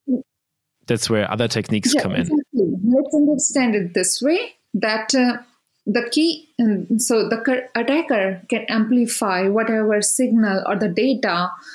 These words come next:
Speaker 2: that car is sending. So data is always converted into signal when it is transmitted. And attacker can always amplify this signal. So car will receive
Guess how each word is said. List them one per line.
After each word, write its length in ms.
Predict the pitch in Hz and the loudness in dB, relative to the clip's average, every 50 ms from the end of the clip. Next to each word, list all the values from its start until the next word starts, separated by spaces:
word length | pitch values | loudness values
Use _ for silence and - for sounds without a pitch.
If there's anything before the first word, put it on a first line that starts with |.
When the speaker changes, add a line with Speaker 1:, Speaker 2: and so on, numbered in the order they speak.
| - - _ - | -20 -12 _ -4
Speaker 2:
that 220 | 226 226 226 - | -4 -4 -4 -4
car 240 | - 226 202 202 196 | -4 -2 0 0 0
is 180 | 190 180 - - | 0 0 0 0
sending. 460 | 208 180 175 165 156 143 - - - - - | 0 0 0 0 -2 -4 -6 -10 -10 -6 -4
So 320 | - - 220 208 - - - 208 | 0 0 0 0 0 -2 -2 0
data 220 | 220 285 311 381 | 2 2 2 2
is 180 | 339 294 240 220 | 2 2 2 2
always 360 | 196 196 196 185 196 196 - | 0 0 0 0 0 -2 -2
converted 440 | - 214 202 180 175 170 175 190 180 | -2 -2 0 0 0 0 -2 -2 -2
into 220 | 175 170 165 - | -2 -2 -2 -2
signal 420 | 175 - 202 175 170 165 147 151 175 175 | -2 -2 -2 -2 -2 -4 -4 -4 -4 -4
when 180 | 196 190 175 175 | -4 -2 -2 -2
it 60 | 180 | -4
is 180 | - 185 180 - | -4 -4 -4 -4
transmitted. 540 | - 185 180 175 - - - - - - - - _ _ _ _ - - - 262 - _ - | -4 -4 -4 -4 -4 -4 -6 -8 -8 -10 -14 -18 _ _ _ _ -18 -12 -12 -12 -8 _ -2
And 180 | 247 294 285 - | -2 -2 -2 -2
attacker 360 | 254 254 302 302 302 339 320 | -2 0 0 0 0 0 -2
can 200 | - - 247 - - | 0 -2 -2 -2 -2
always 440 | - 233 254 262 254 262 254 247 - - | -2 0 0 0 0 0 -2 -2 -4 -4
amplify 760 | 240 226 226 220 233 254 247 220 - - 226 208 202 196 185 | -2 -2 0 2 2 2 0 0 -2 -4 -4 -2 -2 -2 -2
this 240 | 170 175 175 - - | 0 -2 -2 -2 -2
signal. 420 | 190 180 - 175 147 107 87 - - _ _ _ - - - _ | -2 -4 -2 -4 -4 -4 -6 -10 -14 _ _ _ -20 -20 -12 _
So 400 | - - 262 277 294 285 - - - _ | -2 0 2 2 0 -2 -4 -10 -10 _
car 240 | - 233 233 254 277 | -4 -2 0 0 0
will 180 | 285 339 359 320 | 2 2 2 2
receive 540 | 320 302 294 - 330 302 302 311 294 294 | 2 0 0 0 0 2 2 2 2 2